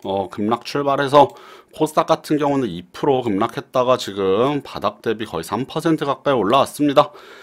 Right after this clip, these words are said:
자, 오늘 조건 검색식 종목들 상당히 많이 걸렸죠. 한 열두 종목, 열세 종목 정도 걸렸는데 뭐 현금이 별로 없었던 상황이고,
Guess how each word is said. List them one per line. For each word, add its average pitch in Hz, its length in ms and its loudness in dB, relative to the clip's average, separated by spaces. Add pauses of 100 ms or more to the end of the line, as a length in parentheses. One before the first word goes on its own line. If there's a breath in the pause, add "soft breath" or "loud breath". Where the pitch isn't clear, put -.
(260 loud breath)
자, 135 60 6
오늘 160 180 6
조건 175 260 4
검색식 160 540 2
종목들 123 500 -2
상당히 156 380 0
많이 127 180 2
걸렸죠. 117 580 0
한 117 220 -4
열두 92 420 -4
종목, 123 440 -4
열세 90 300 -4
종목 147 340 -6
정도 139 300 -4
걸렸는데 127 880 0
뭐 104 160 -2
현금이 151 380 -2
별로 110 240 -2
없었던 127 460 -2
상황이고, 139 760 2